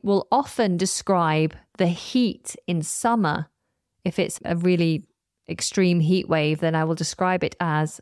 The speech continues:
oppressive heat. It's heat that makes me feel really uncomfortable. Here's another example.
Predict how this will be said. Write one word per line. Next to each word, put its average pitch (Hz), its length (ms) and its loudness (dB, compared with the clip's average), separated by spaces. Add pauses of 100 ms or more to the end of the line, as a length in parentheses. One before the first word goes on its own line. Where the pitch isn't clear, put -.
oppressive - 800 -4 (260)
heat. - 680 -6 (920)
It's - 200 -4
heat 208 260 0
that 175 100 0
makes 170 280 -4
me 190 80 0
feel 175 320 0
really 202 440 2
uncomfortable. 170 840 -4 (1900)
Here's 269 240 -2
another 208 280 2
example. 160 680 -2